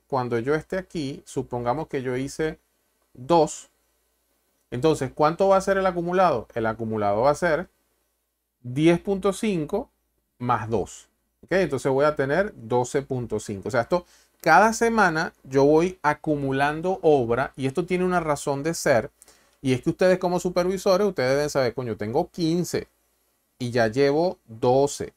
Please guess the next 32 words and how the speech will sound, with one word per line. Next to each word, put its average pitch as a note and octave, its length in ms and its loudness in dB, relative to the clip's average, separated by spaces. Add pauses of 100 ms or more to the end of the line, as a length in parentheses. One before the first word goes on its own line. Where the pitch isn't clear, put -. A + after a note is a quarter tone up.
O - 20 -20
sea, A2 140 -2
me A2 140 -2
falta A#2 320 2
poquito D3+ 420 -4
para C3 200 2
terminar. A2+ 520 -2
Entonces - 300 -6
aquí C3 180 -2
es C#3+ 60 2
donde F3 160 0
tú C#3+ 120 0
armas C#3+ 240 0
tu F3+ 80 -2
estrategia C3+ 480 -2
y D#3 60 -2
dices, C3+ 180 -4
no, A#2 60 -2
yo G#2+ 100 0
me A#2 80 -2
voy C#3 100 4
a D3 60 0
concentrar C#3+ 380 -4
en D3+ 60 -2
esa D3+ 180 -4
pared D#3 200 0
para D#3 120 -4
cobrarla A#2 360 2
completa A#2+ 540 -4
de B2 100 -4
una A2+ 200 -4
vez, D2+ 280 -8